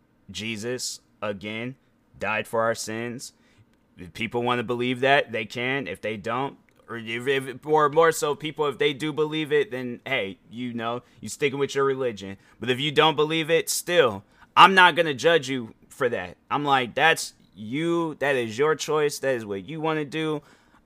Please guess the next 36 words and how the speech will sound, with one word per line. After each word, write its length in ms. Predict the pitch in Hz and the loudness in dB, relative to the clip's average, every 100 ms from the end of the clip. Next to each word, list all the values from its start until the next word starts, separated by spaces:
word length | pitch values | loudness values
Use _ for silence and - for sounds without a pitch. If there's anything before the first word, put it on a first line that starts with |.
| _ - | _ -6
live 340 | 139 160 139 | 8 8 8
life. 460 | 143 127 92 - - - | 6 4 4 -10 -20 0
And 100 | 131 | 10
I 120 | 160 | 10
know, 140 | 165 160 | 10 4
and 180 | 156 | 4
the 60 | 151 | 2
thing 240 | 165 160 | 2 2
is 180 | 156 143 | 2 0
this, 240 | 151 127 110 | 2 2 2
me 180 | 156 | -4
doing 260 | 156 165 165 | -2 -2 -2
this 160 | 160 165 | 0 0
episode, 560 | 165 156 - 165 165 - | 0 -2 0 2 4 2
I 80 | |
gotta 160 | 165 175 | 4 4
follow 240 | 175 170 | 4 2
my 120 | 170 175 | 2 0
own 160 | 175 | -2
advice. 500 | 160 190 175 95 - _ _ | -4 -2 -2 -2 -8 _ _
'Cause 160 | 147 185 | 0 2
I'm 140 | 190 | 6
like, 220 | 180 165 | 6 6
look, 220 | 180 139 | 4 4
I'm 140 | - 185 | 4 4
probably 240 | 180 170 | 6 6
gonna, 300 | 165 165 156 | 6 0 -2
you 140 | - 185 | -2 2
know, 300 | 165 156 - | 4 4 4
after 300 | 151 170 175 | 4 4 4
this 200 | 170 165 | -4 0
episode 480 | 165 160 160 160 147 | -2 -2 -2 0 -2
ends, 420 | 135 156 143 139 - _ _ - | -2 -4 -4 -8 -16 _ _ -10
see 240 | 156 147 | 0 0
some 180 | - 139 | 0 -2
stuff, 420 | - 135 135 123 | 0 2 2 0